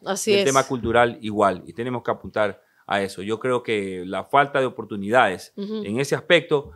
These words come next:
Speaker 2: ha hecho de que
Speaker 1: Claro.
Speaker 2: muchas personas busquen otro camino que no es el adecuado.
Speaker 1: Así es.
Speaker 2: Pero, repito, un alcalde debe estar preocupado por todos esos aspectos y
Speaker 1: Ujú.
Speaker 2: no solamente de una acera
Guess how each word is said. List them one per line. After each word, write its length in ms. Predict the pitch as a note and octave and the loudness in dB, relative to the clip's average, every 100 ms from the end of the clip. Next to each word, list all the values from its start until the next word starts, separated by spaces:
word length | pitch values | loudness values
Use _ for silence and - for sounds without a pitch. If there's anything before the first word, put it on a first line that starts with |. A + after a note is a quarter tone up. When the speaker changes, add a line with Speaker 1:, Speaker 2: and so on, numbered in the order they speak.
| _ - | _ -2
Speaker 2:
ha 180 | G#2 | 0
hecho 280 | A2+ - C3 | 0 0 0
de 140 | A2 G2 | 0 0
que 540 | G#2 G2 F#2 F2+ F2 | -6 -6 -6 -6 -6
Speaker 1:
Claro. 200 | F2+ - B2+ | -4 0 2
Speaker 2:
muchas 280 | C#3+ D#3 | 2 2
personas 480 | - C3+ D3 C#3+ C3 | 2 2 2 2 0
busquen 380 | C#3+ C#3+ D3 C3+ | -2 -2 -2 0
otro 220 | C#3 C#3+ | 2 2
camino 560 | C#3+ D3 D#3+ C#3+ C3+ _ _ - | 4 4 2 -2 -6 _ _ -8
que 120 | A2 | -6
no 120 | A2+ | -4
es 60 | A2 | -2
el 100 | G#2+ | -2
adecuado. 480 | G2+ - F#2+ E2 | -2 -2 -4 -4
Speaker 1:
Así 240 | G3 G3 G#3+ | -6 -6 -6
es. 320 | G3 - - | -6 -10 -6
Speaker 2:
Pero, 320 | C3 C3+ C#3+ | 0 4 4
repito, 600 | C#3 C#3+ C#3 D#3+ C#3+ C3+ - | 4 2 2 0 2 -2 -4
un 140 | D3+ | -8
alcalde 360 | D3 C#3 D3 C3 | -4 0 0 0
debe 220 | B2+ B2 | -4 -6
estar 240 | A#2 C3 A#2+ | -4 -4 -4
preocupado 640 | A2+ G#2 B2 A#2 A2 _ - | -8 -4 -2 0 -2 _ -10
por 280 | G#2+ G2+ - _ _ | -8 -10 -14 _ _
todos 240 | - D#3+ D3 | 4 4 4
esos 200 | C3+ B2 | -2 -6
aspectos 600 | A#2+ C#3+ A#2+ - G#2+ - | -2 0 0 -4 -12 -14
y 40 | G#2+ | -16
Speaker 1:
Ujú. 160 | G#2 A2+ | -12 -8
Speaker 2:
no 160 | A#2+ | -6
solamente 560 | A#2+ A#2+ A2+ A2+ G#2 G#2+ | 0 2 2 0 -4 -6
de 60 | |
una 160 | G#2 G#2+ | -6 -8
acera 600 | G2+ G#2+ G2+ G2 F#2 | -6 -4 -2 -2 -4